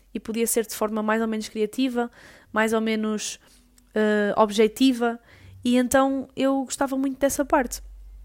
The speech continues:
Então achei fixe fazer este formato no meu Instagram. Normalmente em, em que o texto tá todo no Instagram, ou seja, o texto no, o, o texto completo não, não é num, num,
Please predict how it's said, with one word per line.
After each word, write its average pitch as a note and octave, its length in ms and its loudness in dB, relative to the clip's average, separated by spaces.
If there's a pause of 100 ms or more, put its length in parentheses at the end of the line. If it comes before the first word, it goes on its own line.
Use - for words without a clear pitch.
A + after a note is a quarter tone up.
(380)
Então C4 260 0
achei F4 200 0
fixe - 340 2
fazer A#3 340 4
este A3+ 380 0
formato G#3+ 520 -2
no G#3 60 -4
meu G3+ 180 -4
Instagram. G3 540 -4 (500)
Normalmente A#3 560 2
em, B3+ 200 2
em B3 160 2
que C4+ 140 0
o B3+ 40 2
texto B3+ 520 2
tá A3 160 0
todo A#3+ 380 4
no G#3+ 80 -2
Instagram, G#3 400 0
ou A3 80 -2
seja, G3 320 0 (420)
o - 60 -10
texto A3+ 320 0
no, A3+ 160 -2
o, A3 400 2
o A3 60 -6
texto A3+ 260 -2
completo G#3+ 440 2
não, A3 320 -4 (100)
não G#3+ 200 -2
é G#3+ 80 2
num, G#3 600 -6 (580)
num, G#3 1000 -4